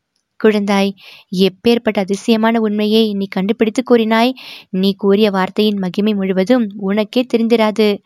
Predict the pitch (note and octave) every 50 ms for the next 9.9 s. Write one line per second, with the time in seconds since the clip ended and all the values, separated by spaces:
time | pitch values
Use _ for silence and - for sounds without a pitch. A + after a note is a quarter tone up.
0 | _ _ - - - _ _ - A3 A3 A#3+ A#3+ A#3 G#3 G#3+ G#3+ G#3 G3 G3 F#3+
1 | G3 _ _ _ - A#3 A#3 A#3+ C4+ D4 D4+ D4+ C#4+ D4+ D4+ - C4+ B3+ A#3+ A#3+
2 | A#3 - B3+ A#3+ - A#3+ A#3 A3 A3+ A3 A3 A#3 A#3 G#3+ G3+ G3 G3+ - - A3
3 | G#3 A3+ C4 C#4 B3+ A3 G#3+ G#3+ G#3 A3+ A#3 A#3+ C4 C#4 C4+ B3+ A3 - - -
4 | A3 G3+ G#3 G3 - G#3+ G#3 C4 C#4+ C4 A3 G3 - _ _ _ _ _ _ _
5 | _ _ _ _ _ _ - G#3 G3 _ - G#3 A3 A#3+ B3+ B3 _ _ _ _
6 | _ _ - G3+ G#3 G3 A#3+ B3+ C4+ C#4+ - _ _ _ - - G#3 G3 G3 G#3
7 | G3+ - - A3+ A3+ A3+ B3 B3 A#3+ A3 G3+ G3 G#3 A3+ B3 C4 C4+ B3 C4 B3
8 | A#3+ A#3 A#3+ A#3 A#3+ C4 C#4 D4 C#4+ _ - - _ _ _ - - A3+ A3 A3
9 | A3 A3+ G#3+ G#3+ G#3 G#3 G3 G#3+ A3 G#3 G3+ G3+ G3+ G3+ G3+ G#3 G#3+